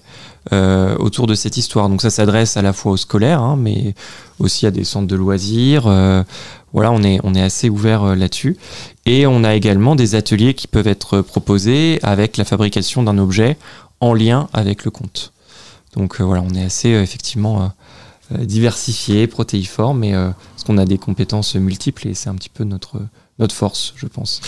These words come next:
J'en profite aussi pour dire qu'on, on est, euh, enfin, en tout cas, moi, je suis également sur le Pass Culture.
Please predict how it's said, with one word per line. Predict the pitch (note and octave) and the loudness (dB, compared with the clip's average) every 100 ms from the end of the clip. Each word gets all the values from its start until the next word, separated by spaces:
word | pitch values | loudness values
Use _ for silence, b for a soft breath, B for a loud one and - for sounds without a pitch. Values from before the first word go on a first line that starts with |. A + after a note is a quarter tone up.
| B B B - | B B B 0
J'en | A2 | 2
profite | G#2 B2 C3+ | 2 0 2
aussi | B2+ - - | 0 0 0
pour | C3+ | 0
dire | A2 D3 | 0 -2
qu'on, | - A#2 A2 G#2+ G#2 G2+ G2+ F#2+ - | -2 -2 0 2 2 2 0 0 0
on | G#2 G2+ | 0 2
est, | G#2+ G#2 | 4 4
euh, | F#2+ | 2
enfin, | - F#2 | 0 -2
en | G2 | -2
tout | - | 0
cas, | A2 | 2
moi, | A2 | 4
je | A2 | 2
suis | G#2 - B2+ A2+ | 0 0 2 2
également | G#2+ G#2 G#2 A#2 | 4 4 4 0
sur | - B2+ G#2 | 0 0 2
le | G2 F#2+ | 2 2
Pass | B2 | 0
Culture. | - A#2 - D#3+ | -2 -2 0 0